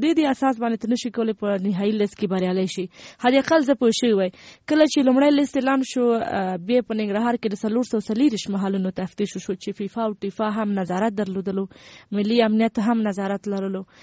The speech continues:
تر څنګ د ننګرهار ولایتي شورا نوم-، وکیلان هم ول. اه،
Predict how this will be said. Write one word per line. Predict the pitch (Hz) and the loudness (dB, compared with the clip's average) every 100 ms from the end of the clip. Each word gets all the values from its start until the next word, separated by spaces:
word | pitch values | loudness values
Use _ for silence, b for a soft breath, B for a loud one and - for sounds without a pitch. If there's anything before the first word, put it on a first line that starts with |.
| B B | B B
تر | 226 | -8
څنګ | 202 220 214 214 | -6 -4 -2 -2
د | 208 | -2
ننګرهار | 202 196 208 214 | -2 -2 -2 -2
ولایتي | 202 202 196 - - | -2 -2 -2 -6 -6
شورا | 214 202 202 202 196 | -2 0 0 -2 -2
نوم-، | 196 196 196 185 - 190 190 185 185 | -2 0 0 -2 -2 -2 -2 -2 -2
وکیلان | 196 220 220 208 | -4 0 0 2
هم | 233 233 | 2 4
ول. | 226 302 B B B B B | 2 0 B B B B B
اه، | 226 226 226 | -4 0 0